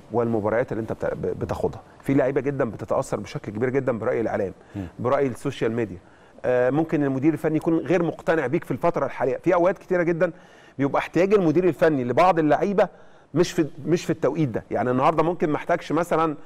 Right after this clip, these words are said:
Speaker 1: لعمرو السوليه، هندي مثال باللعيبه اللي بتلعب، مش هنقول للعيبه ما بتلعبش، لعمرو السوليه هو م-، شايف ان المباريات دي او التوقيت الحالي، شايف ان انا ممكن احتاج لعيب تاني بمواصفات تانيه مختلفه.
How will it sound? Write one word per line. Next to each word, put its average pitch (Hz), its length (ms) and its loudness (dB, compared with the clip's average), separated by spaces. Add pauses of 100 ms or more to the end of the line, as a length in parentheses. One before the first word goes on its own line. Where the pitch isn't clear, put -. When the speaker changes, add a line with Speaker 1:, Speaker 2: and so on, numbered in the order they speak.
(300)
Speaker 1:
لعمرو 147 540 6
السوليه، 135 400 0 (100)
هندي 139 240 0
مثال 147 220 -2
باللعيبه 139 280 2
اللي 123 100 0
بتلعب، 113 300 0
مش 110 160 -10
هنقول 131 220 -2
للعيبه 120 260 0
ما 110 60 -2
بتلعبش، 87 400 -6 (360)
لعمرو 156 240 2
السوليه 143 220 0
هو 185 140 2
م-، 185 100 -4 (100)
شايف - 320 -4
ان 165 100 0 (220)
المباريات 139 520 2
دي 196 200 -6 (180)
او 131 100 -2
التوقيت 156 340 -2
الحالي، 190 360 -2 (400)
شايف 226 280 2
ان 175 100 2
انا 180 100 4
ممكن 202 220 0
احتاج 160 260 -4
لعيب 165 200 0
تاني 120 340 2
بمواصفات 147 480 0
تانيه 160 180 4
مختلفه. 127 500 -4